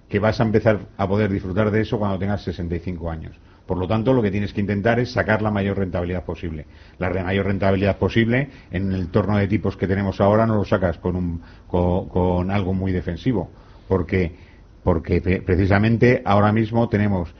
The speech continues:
los tipos libres de riesgo, es decir, donde no tienes riesgo, en negativo. Por lo tanto, si tú te pro-, colocas en un par-, en un plan defensivo, lo que vas a tener es que la mayor parte de ese, de esa inversión te va a estar dando rentabilidades negativas, y eso no es el ahorro.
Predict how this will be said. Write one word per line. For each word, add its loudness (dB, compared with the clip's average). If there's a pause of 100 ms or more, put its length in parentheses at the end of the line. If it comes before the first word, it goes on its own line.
(220)
los 4
tipos 4
libres 4
de 4
riesgo, 0
es -2
decir, -2
donde 0
no 0
tienes 0
riesgo, 2 (720)
en 0
negativo. 2 (360)
Por 0
lo 0
tanto, 4
si 2
tú 0
te 4
pro-, 2
colocas 2
en 0
un -2
par-, 4
en -2
un -2
plan 2
defensivo, 2
lo 4
que 2
vas 2
a 0
tener 0
es -2
que 0 (260)
la 0
mayor 0
parte 0 (160)
de 0
ese, 2
de -2
esa -2
inversión 0 (180)
te 0
va 4
a 2
estar 2
dando 2
rentabilidades 0
negativas, -2 (220)
y 2
eso 4
no 2
es -4
el 0
ahorro. 2